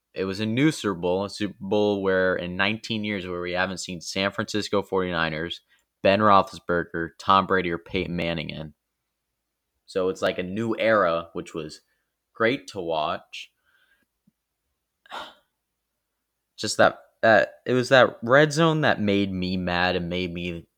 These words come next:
kind of feel in a Rams fan situation, like, "Whoa. Whoa. <laughs> You're calling that?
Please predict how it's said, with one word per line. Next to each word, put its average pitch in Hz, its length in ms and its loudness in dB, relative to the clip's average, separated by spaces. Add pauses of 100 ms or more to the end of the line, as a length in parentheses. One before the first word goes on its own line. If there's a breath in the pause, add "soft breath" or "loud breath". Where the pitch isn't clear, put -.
(800)
kind 117 380 2
of 98 220 -4
feel 104 340 2
in 92 60 -2
a 82 260 -4
Rams 95 500 0
fan 92 300 -2
situation, 85 540 -6
like, 82 220 -4
"Whoa. 87 640 2 (1700)
Whoa. 92 680 4 (840)
<laughs> - 880 -14
You're 165 160 6
calling 107 720 0
that? 143 540 -6